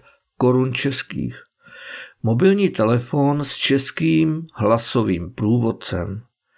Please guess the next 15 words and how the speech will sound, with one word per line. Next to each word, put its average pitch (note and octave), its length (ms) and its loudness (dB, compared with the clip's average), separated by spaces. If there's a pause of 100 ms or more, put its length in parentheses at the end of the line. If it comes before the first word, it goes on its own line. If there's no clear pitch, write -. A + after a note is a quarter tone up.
(520)
Dárek A2+ 440 2
zdarma A2+ 800 0 (460)
do D3 320 2 (100)
dvacátého C3 880 2
čtvrtého A2+ 720 0
dvanáctý C3+ 920 0 (300)
dva G#2+ 180 0
tisíce C3+ 580 0
dvacet A2 480 -2 (100)
tři. D3 360 0 (1700)
Přístupná E3 840 0
powerbanka D3 840 0
Energrid B2+ 880 2 (680)
V A2 340 4
S - 420 -2